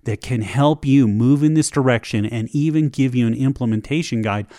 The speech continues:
on how to draw your kids into changing the family culture and joining you in this journey leads to closer connected hearts because it's focused on relationship, love, and character rather than right,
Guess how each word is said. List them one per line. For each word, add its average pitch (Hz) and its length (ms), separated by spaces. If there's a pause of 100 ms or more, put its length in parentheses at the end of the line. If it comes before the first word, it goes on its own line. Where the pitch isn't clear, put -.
(180)
on 113 140
how 143 340
to 160 100
draw 120 340
your 117 180
kids 147 480 (140)
into 151 520
changing 156 580
the 170 100
family 156 380
culture 120 400
and 107 240
joining 131 520
you 104 200 (340)
in 143 160
this 113 180
journey 113 720 (140)
leads 139 260
to - 100
closer 151 540
connected 131 680
hearts 110 400
because 123 360
it's 110 160
focused 165 600
on 127 180
relationship, 107 960 (200)
love, 107 640 (460)
and 120 240
character 127 720 (320)
rather 127 600
than 104 380
right, 143 420